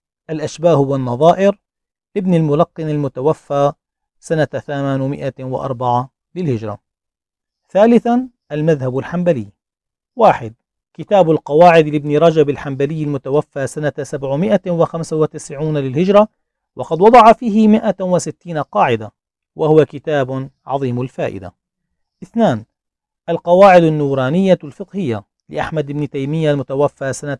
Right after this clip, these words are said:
سبعمائة وثمانية وعشرون للهجرة. رابعاً، أهم المؤلفات الحديثة في القواعد الفقهية. واحد، القواعد الفقهية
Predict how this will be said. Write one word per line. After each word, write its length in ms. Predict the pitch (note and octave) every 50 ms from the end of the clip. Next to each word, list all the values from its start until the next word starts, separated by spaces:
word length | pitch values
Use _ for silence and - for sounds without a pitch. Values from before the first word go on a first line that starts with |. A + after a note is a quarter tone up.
| C#3+
سبعمائة 560 | B2+ - C#3 B2+ C3 C3+ D3 F3+ G3+ G3+ F3+ -
وثمانية 520 | F#3 F3 E3+ D#3+ - E3 D#3+ D#3+ D#3+ D#3 D3+
وعشرون 520 | D3 C#3+ C3+ C#3 - - - C#3+ C#3 C3+
للهجرة. 520 | C#3 D#3+ F#3 D#3+ E3+ D3 B2+ G2+ G2+ G2 _ _ _ _ _ _ _ _ _ _ _ _ _ _ _ _ _ _ _ _ _ -
رابعاً، 500 | G#3 A#3 A3+ F3+ C#3+ C3+ A#2 A#2 A2 G2+ - _ _ _ _ _ _ _ _ -
أهم 360 | D3+ C#3+ G3 C4 D4+ D4 C#4
المؤلفات 720 | C4 B3+ A#3 A3+ - G#3 G3+ G3 F#3+ F3 - F#3+ F3+ -
الحديثة 420 | F3 - - E3+ D#3+ F3 E3+ F3 D#3+
في 220 | - D#3+ - -
القواعد 520 | D3+ - - C#3+ C#3+ D3+ D3 C#3 C3+ C3+
الفقهية. 580 | C3 B2 _ - F3 - F3 F3 D3+ A2+ F#2+ F#2 _ _ _ _ _ _ _ _ _ _ _ _ _ _ _ _
واحد، 460 | - C3 C#3+ C#3+ A#2 - - D#3+ F3+ - _ _ _ _ _ _ _ _ _ -
القواعد 540 | D#3+ - - - C#3+ D#3 F3+ F#3+ F#3+ G3 F#3+
الفقهية 600 | F#3+ E3+ - - D#3+ _ - E3+ F3+ F3 E3+